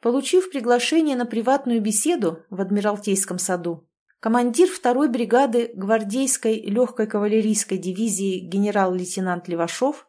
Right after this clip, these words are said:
не удивился. Твердо встав в ночь мятежа на сторону Николая, он привел в поддержку императора лейб-гвардии гусарский полк в полном составе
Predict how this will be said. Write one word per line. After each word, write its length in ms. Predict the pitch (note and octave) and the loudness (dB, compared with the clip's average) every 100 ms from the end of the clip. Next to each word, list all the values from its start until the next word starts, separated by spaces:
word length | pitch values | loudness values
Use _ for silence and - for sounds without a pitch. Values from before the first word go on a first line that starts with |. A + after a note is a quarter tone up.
| _ | _
не 120 | A3 | -2
удивился. 680 | C4 A3+ G#3+ E3 C3 - D#3 _ _ _ _ _ _ _ - | -2 -2 -2 -4 -4 -6 -8 _ _ _ _ _ _ _ 2
Твердо 320 | F4 D4 D#4 | 2 4 2
встав 400 | - - D#4 D#4 | 2 2 2 2
в 80 | A#3 | -2
ночь 240 | C#4 - | 0 0
мятежа 400 | A3+ A3 G#3+ A#3+ | -2 0 0 0
на 140 | A#3 | 0
сторону 400 | G3+ - A#3+ G#3 | -2 0 2 2
Николая, 760 | F#3+ F#3 E3 F3+ B3 G#3 D#3 _ _ _ _ | 0 -2 0 2 2 0 -6 _ _ _ _
он 200 | A#3 A#3+ | -2 0
привел 360 | A#3+ A3+ C#4 | -2 0 -2
в 80 | B3+ | -4
поддержку 580 | - G#3 G3 B3+ - A3 G#3+ | -2 -2 0 -4 -4 -8 -2
императора 760 | G3+ G#3 G#3+ C4+ C4+ F3 E3 _ _ G3+ | 0 0 0 0 -2 -6 -8 _ _ -8
лейб-гвардии 920 | G3+ C4+ G#3+ G3 G3 B3+ A#3 G#3+ A3+ | -2 -2 -4 -6 0 0 -2 -4 -4
гусарский 680 | G3+ G#3+ A#3+ A#3+ - - | -4 -2 0 0 -2 -6
полк 400 | G#3+ B3 A#3+ F#3+ | -4 0 2 0
в 100 | - | -10
полном 360 | - G3 F#3+ F#3 | -4 -2 -2 -2
составе 680 | - F#3 - F#3 F3 E3+ | -4 -4 -2 -2 -2 -6